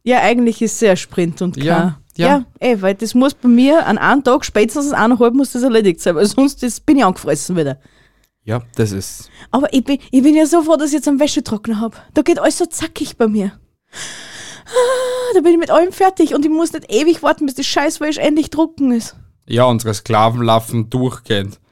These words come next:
Speaker 1: Ja, ne?
Speaker 2: Eigentlich war's, eigentlich war's wiff, wenn man sich unsere eigene Photovoltaikanlage am, am Balkon
Speaker 1: <laughs>
Speaker 2: pflanzen täten, bei dem Stromverbrauch, was wir da haben.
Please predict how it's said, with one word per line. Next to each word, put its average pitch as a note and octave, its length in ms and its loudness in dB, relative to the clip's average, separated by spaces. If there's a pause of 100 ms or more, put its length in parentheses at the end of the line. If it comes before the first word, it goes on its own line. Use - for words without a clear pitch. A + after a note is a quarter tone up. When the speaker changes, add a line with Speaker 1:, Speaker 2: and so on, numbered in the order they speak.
(160)
Speaker 1:
Ja, C3 120 2
ne? C#3 80 4
Speaker 2:
Eigentlich D3+ 280 0
war's, C3 200 2
eigentlich D3 480 2
war's B2 240 2
wiff, D3+ 240 0
wenn C#3 160 4
man C3 80 0
sich C3+ 160 0
unsere B2 260 0
eigene B2 300 -2
Photovoltaikanlage G#2+ 920 -2
am, G2 200 -8
am D3+ 220 -4
Balkon B2 440 2
Speaker 1:
<laughs> - 0 -
Speaker 2:
pflanzen C3 640 -2 (120)
täten, B2+ 320 -2 (280)
bei E3+ 140 2
dem D#3 260 0
Stromverbrauch, A#2+ 1000 -2
was C3 200 -2
wir C3 160 -2
da A2+ 160 0
haben. A2+ 200 0